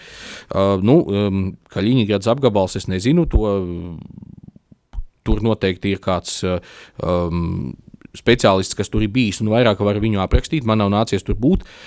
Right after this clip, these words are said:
ā, bet, ā, par Suvalku koridoru es varu teikt, ā, sekojošo. Jā, vēl pirms, ā, vēl pirms diviem gadiem tur bija situācija, ka tur iet vienas, ā,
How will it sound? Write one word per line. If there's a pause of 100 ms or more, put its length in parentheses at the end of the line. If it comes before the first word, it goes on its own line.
(140)
ā,
bet,
ā, (800)
par
Suvalku
koridoru
es
varu
teikt,
ā,
sekojošo.
Jā, (100)
vēl
pirms,
ā, (400)
vēl
pirms
diviem
gadiem
tur
bija
situācija,
ka
tur
iet
vienas,
ā,